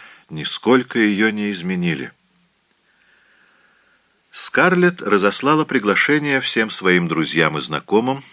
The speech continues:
старым и новым, даже тем, кого она не любила.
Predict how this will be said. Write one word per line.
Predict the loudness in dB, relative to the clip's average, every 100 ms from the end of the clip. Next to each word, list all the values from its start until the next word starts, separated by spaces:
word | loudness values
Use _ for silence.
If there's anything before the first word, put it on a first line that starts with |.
| _ -14
старым | -10 0 2 2 0 -4
и |
новым, | -2 -2 -2 -6 -14 -20 -20 -8
даже | -2 0 0
тем, | 2 0
кого | 2 -2 2 2
она | 2 0
не | 0
любила. | -2 -4 -8 -10 -12